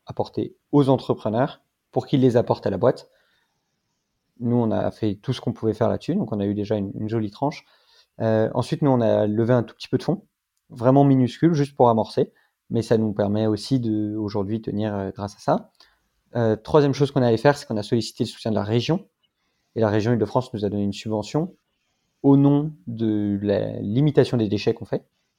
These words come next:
Et la quatrième chose, c'est qu'on s'est endetté auprès des banques de la manière la plus classique qui soit. Donc aujourd'hui, on, on a réussi à, à rassembler tous ces financements-là qui nous permettent de, de, effectivement d'amorcer l'atelier.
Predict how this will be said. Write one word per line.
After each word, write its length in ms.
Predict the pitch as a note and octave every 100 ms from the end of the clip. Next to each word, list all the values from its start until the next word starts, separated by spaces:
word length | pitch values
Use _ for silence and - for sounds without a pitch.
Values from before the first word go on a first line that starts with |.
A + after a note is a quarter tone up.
| _ _ _ _ _ _ -
Et 60 | D3+
la 100 | A#2+
quatrième 320 | G#2+ - F#2
chose, 180 | - C3+
c'est 100 | C3
qu'on 100 | G2+
s'est 140 | -
endetté 320 | G2 F#2 G#2+
auprès 280 | G#2+ - G#2
des 80 | G2
banques 260 | G2 A2+ -
de 160 | -
la 60 | G#2
manière 220 | G#2 G#2
la 80 | G2+
plus 140 | -
classique 340 | - A2+ - -
qui 100 | -
soit. 140 | - _ _ _ _ _
Donc 180 | A#2 G#2
aujourd'hui, 400 | G#2 G2 F#2+ C#3+
on, 80 | A#2
on 300 | F#2+ F#2+ F#2+
a 80 | F#2
réussi 380 | A2 G#2+ - B2
à, 260 | G2+ -
à 40 | G2+ _ _ _ -
rassembler 580 | - B2 D3+ D3+ C3+ B2+
tous 100 | C3+
ces 140 | C3
financements-là 540 | B2 A2 G#2 - G#2 C3
qui 140 | -
nous 80 | G#2
permettent 300 | G2 A2 A#2
de, 180 | G2+ G2
de, 300 | G2+ G#2+ G#2
effectivement 400 | - - G#2+ A2+
d'amorcer 360 | G#2 G2 -
l'atelier. 300 | G#2+ - G2